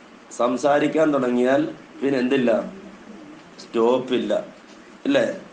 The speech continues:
പൊതു, ഒരു പൊതു രീതിയല്ലേ പെണ്ണിനുള്ളത്? അപ്പൊ ഇതിൽ നിന്ന് വ്യത്യസ്തമായ ചിലതുണ്ടാകാം. പൊതുവെ പെണ്ണിന്റെ രീതി എന്താ? സംസാര പ്രിയരാണ്. പ്രിയമുള്ള സഹോദരിമാരെ,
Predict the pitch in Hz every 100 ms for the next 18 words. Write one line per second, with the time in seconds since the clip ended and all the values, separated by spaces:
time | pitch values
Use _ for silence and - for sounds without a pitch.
0 | - - - 151 160 135 156 135 160 165
1 | 156 160 139 123 117 120 123 123 123 117
2 | 117 - - - - 107 120 139 135 123
3 | 135 - 143 147 147 151 147 151 147 143
4 | 151 156 156 - - - - - - 131
5 | 156 180 165 151 156 156 143 143 147 135
6 | 127 117 117 - - - - - - -
7 | 117 120 131 135 147 - - - - -
8 | - - - - 120 123 117 98 95 -
9 | - - - - - - - - - -
10 | 139 147 139 135 127 123 123 120 110 107